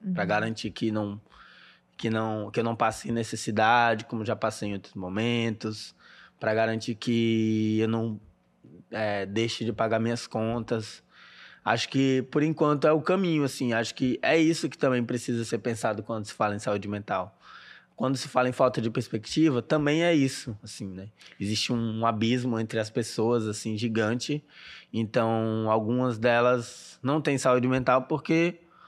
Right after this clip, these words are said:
Speaker 1: não tem o que comer.
Speaker 2: Uhum.
Speaker 1: E não, não existe uma cabeça tranquila de alguém que não sabe o que vai comer.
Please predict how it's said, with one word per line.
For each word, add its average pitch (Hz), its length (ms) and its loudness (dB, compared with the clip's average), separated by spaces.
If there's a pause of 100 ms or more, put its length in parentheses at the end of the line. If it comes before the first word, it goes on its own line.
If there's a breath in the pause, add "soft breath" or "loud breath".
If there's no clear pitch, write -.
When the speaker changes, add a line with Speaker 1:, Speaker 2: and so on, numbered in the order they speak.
(180 soft breath)
Speaker 1:
não - 100 -4
tem 440 160 0
o 294 40 -2
que 202 120 -12
comer. - 480 0 (320 loud breath)
Speaker 2:
Uhum. 185 240 -2
Speaker 1:
E 131 300 0
não, 151 240 0 (200)
não 151 160 0
existe 185 280 0
uma 165 100 0
cabeça 127 480 2
tranquila 120 600 2
de 127 100 4
alguém 123 260 4
que 120 120 -4
não 127 160 0
sabe 127 240 2
o 127 40 -2
que 147 80 -2
vai 135 160 2
comer. 156 440 -2